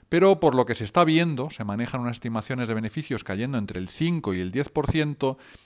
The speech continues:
que serían más que compensados por unos múltiplos algo más altos, lo que arroja una previsión media para el Eurostoxx cincuenta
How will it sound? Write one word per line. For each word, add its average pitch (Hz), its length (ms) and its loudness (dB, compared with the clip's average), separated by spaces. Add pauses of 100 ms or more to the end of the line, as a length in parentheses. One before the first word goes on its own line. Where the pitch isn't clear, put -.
(140)
que 165 120 -2
serían 156 320 2
más 139 220 0
que 151 120 -10
compensados 147 720 -2
por 104 140 -6
unos 117 180 -4
múltiplos 117 720 -4
algo 110 240 -4
más 123 200 -4
altos, 160 420 -4 (520)
lo 107 140 -2
que 101 140 0
arroja 127 340 4
una 123 160 0
previsión 127 380 -2
media 135 340 -2
para 98 120 -4
el 92 60 -2
Eurostoxx 90 440 -6
cincuenta 143 580 0